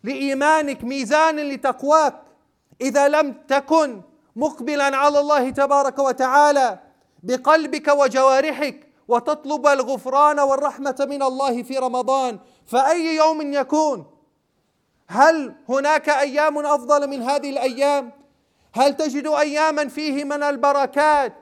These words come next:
والنفحات من فضل الصيام، كما قال النبي صلى الله عليه وسلم: "من صام رمضان إيمانا واحتسابا غفر له ما تقدم من ذنبه"؟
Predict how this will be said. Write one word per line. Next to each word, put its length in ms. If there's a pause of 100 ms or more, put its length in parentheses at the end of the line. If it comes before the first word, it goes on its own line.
(160)
والنفحات 920 (280)
من 180
فضل 340
الصيام، 720 (240)
كما 240
قال 280
النبي 440
صلى 260
الله 420
عليه 320
وسلم: 600 (840)
"من 220
صام 340
رمضان 560
إيمانا 540
واحتسابا 680
غفر 500
له 220
ما 160
تقدم 440
من 300
ذنبه"؟ 340